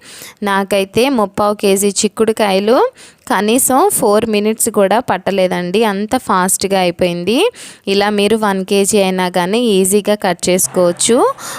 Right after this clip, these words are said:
మనం ఇలా సన్నటి ముక్కల్లా కట్ చేసుకోవడం వల్ల మనకి ఈజీగా కుక్ అవుతుంది కూడా. నచ్చిందా ఈ టిప్? నచ్చితే లైక్ చేయండి ఫ్రెండ్స్. ఇంకా సెకండ్ టిప్ వచ్చేసి వెల్లుల్లి అండి. వెల్లుల్లి మనం ఒలుచుకోవాలి అంటే మనకి చాలా తలనొప్పిగా ఉంటుంది.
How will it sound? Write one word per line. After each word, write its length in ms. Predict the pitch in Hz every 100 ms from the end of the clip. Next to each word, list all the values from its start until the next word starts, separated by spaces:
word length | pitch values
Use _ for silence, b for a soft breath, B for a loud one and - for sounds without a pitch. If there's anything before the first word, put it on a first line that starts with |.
| B
మనం 180 | 240 254
ఇలా 160 | 247 254
సన్నటి 400 | 254 226 240 269
ముక్కల్లా 440 | 247 - 226 226
కట్ 340 | 233 208 -
చేసుకోవడం 580 | 208 214 - 208 196 202
వల్ల 400 | 190 190 214 415 427
మనకి 320 | 226 208 208
ఈజీగా 680 | 196 202 202 226 370 523 494
కుక్ 240 | 233 - 202
అవుతుంది 440 | 196 190 185 180
కూడా. 340 | - 175 208
నచ్చిందా 480 | 254 190 180 226 208
ఈ 120 | 208
టిప్? 320 | 196 202 190 247
నచ్చితే 460 | 262 190 - - 403
లైక్ 460 | 339 202 185 -
చేయండి 240 | 196 175 180
ఫ్రెండ్స్. 400 | 202 240 415 - B B B B
ఇంకా 180 | 247 285
సెకండ్ 460 | - 233 208 285
టిప్ 220 | 330 302 254
వచ్చేసి 640 | 240 254 226 - 302 523 - B B -
వెల్లుల్లి 520 | 214 214 240 262 233
అండి. 320 | 202 196 240
వెల్లుల్లి 600 | 302 233 214 269 269 285
మనం 320 | 277 247 220 220
ఒలుచుకోవాలి 800 | 208 208 - - 233 233 220 214
అంటే 260 | 208 208
మనకి 320 | 226 208 202
చాలా 460 | 226 - 214 196 226
తలనొప్పిగా 680 | 240 240 202 214 - 196 190
ఉంటుంది. 640 | 180 185 208 196 214 349